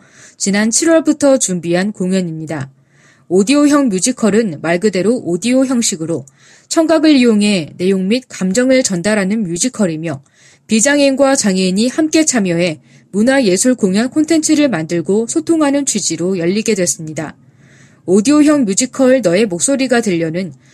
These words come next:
서울대학교 글로벌 사회공헌단의 공동 주관으로 진행됩니다.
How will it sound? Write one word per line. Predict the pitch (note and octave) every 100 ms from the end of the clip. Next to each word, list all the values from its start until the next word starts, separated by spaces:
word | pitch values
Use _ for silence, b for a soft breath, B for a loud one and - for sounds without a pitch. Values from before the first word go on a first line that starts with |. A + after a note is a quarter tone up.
| b
서울대학교 | - D4 D4 B3 A3+ A3+ B3 C4+
글로벌 | - F#3+ F#3+ A3+ C4
사회공헌단의 | - D4+ D4+ D4+ F#3+ G#3 G#3+ F#3+ F3+ G3 D3+
공동 | - G#3 A3 C4+ C4+
주관으로 | - F3+ G3 E3 E3 G3
진행됩니다. | G#3 G3 G3 E3 D3+ D3 B2+ -